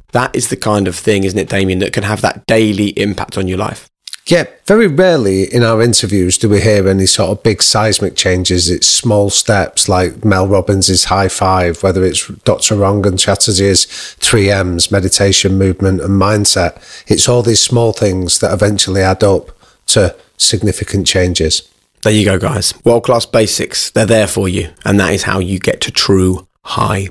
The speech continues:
Speaker 1: performance. Big thanks to Gemma. Big thanks to Eve. Thank you to Will, to Finn from Rethink Audio.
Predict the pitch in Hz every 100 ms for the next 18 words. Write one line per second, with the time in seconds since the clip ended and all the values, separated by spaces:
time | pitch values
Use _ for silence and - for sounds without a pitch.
0 | - - - 104 95 - - - - -
1 | 113 - 110 92 - - 113 104 - -
2 | _ - - _ - 104 - 117 - -
3 | - 101 95 95 - - 113 104 98 104
4 | 98 98 92 - - 104 101 104 101 95
5 | 110 104 104 104 113 107